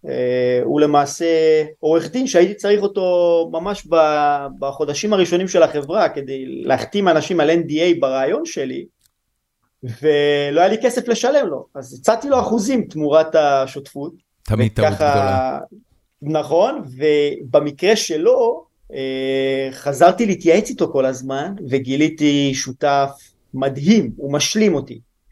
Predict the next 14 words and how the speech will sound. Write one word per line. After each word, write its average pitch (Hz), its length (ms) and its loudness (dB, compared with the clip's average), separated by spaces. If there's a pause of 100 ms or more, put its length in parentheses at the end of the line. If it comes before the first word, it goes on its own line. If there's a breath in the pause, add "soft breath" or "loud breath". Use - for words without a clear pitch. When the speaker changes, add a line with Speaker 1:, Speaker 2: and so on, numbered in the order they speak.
(460)
Speaker 1:
הוא 151 140 -4
משלים 202 360 2
אותי 254 220 0
כי 170 120 2
אני 180 500 0 (680)
מאוד 143 360 0
אוהב 147 220 4
להיות 139 480 0 (260)
בפרונט, 151 720 0 (440)
זאת - 220 -14
אומרת, 131 520 -4
לדבר 127 460 2
עם 156 160 0
הלקוח 139 720 0